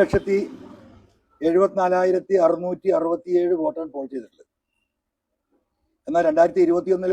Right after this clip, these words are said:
വോ-, പോൾ ചെയ്തത് ഒരു ലക്ഷത്തി എഴുപത്തിമൂവായിരത്തി നാനൂറ്റി നാൽപത്തിമൂന്നാണ്. എന്ന് പറഞ്ഞാൽ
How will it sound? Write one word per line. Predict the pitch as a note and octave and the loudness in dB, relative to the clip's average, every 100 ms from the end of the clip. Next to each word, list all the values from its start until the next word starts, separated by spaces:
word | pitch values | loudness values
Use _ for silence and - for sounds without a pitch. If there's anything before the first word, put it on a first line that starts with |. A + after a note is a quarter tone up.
| F3+ | 0
വോ-, | E3+ E3 | 0 -2
പോൾ | D#3+ E4+ | -2 -2
ചെയ്തത് | - D4+ D4 D#4+ - _ _ _ _ _ - | -2 -4 -6 -8 -12 _ _ _ _ _ -4
ഒരു | E3 F#3 | 0 0
ലക്ഷത്തി | F3+ F#3 F#3 F#3+ E3 | 0 -2 -2 0 0
എഴുപത്തിമൂവായിരത്തി | E3 F3 F#3 F3+ F3 F3 E3+ F3+ E3+ | 0 -2 -6 -2 0 0 -2 -4 -4
നാനൂറ്റി | D#3 E4 D#4+ E4 | -4 -6 -8 -6
നാൽപത്തിമൂന്നാണ്. | D4 C#4+ D#4 D#4+ D#4+ D4 - _ _ _ _ _ _ _ - C#3+ | -8 -8 -10 -10 -8 -10 -12 _ _ _ _ _ _ _ -8 -4
എന്ന് | F3 F#3+ | 0 6
പറഞ്ഞാൽ | D#3+ C3+ C3 C3+ C3+ | 6 6 4 4 4